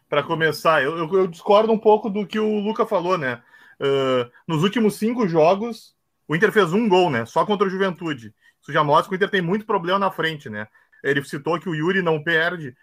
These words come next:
O Yuri perde muito gol, sim, Luca. O Yuri tem um gol em dezessete jogos. É horrível isso.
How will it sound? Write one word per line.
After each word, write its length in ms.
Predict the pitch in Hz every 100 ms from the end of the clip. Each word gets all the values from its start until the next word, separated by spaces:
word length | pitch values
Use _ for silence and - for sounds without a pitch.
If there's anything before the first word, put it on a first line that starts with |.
| _ -
O 120 | 147
Yuri 180 | 156 196
perde 300 | 190 190 185
muito 300 | 180 214 208
gol, 180 | 165 180
sim, 240 | - 175
Luca. 320 | 165 120 101 _ _ _ -
O 140 | 143
Yuri 200 | 143 180
tem 200 | 202 196
um 160 | 185 247
gol 200 | 185 196
em 80 | 208
dezessete 540 | 175 185 - 190 196
jogos. 540 | 143 151 156 123 - _ _
É 140 | 131 156
horrível 560 | 156 151 165 214 143
isso. 360 | 127 143 -